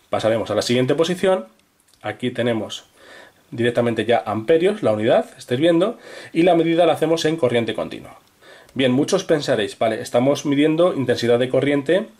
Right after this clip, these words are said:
en corriente continua, ¿y qué pasa con la corriente alterna? Si quiero medir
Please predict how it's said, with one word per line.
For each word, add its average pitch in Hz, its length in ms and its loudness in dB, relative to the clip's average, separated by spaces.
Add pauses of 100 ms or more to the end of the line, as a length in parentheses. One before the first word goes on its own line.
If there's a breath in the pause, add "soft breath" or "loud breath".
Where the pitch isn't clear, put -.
en 120 120 -2
corriente 110 380 -2
continua, 120 500 2
¿y 123 100 -6
qué 131 120 -2
pasa 139 240 0
con 123 120 0
la 117 100 2
corriente 113 380 0
alterna? 120 340 -2
Si 104 100 -10
quiero 117 160 -2
medir 113 360 0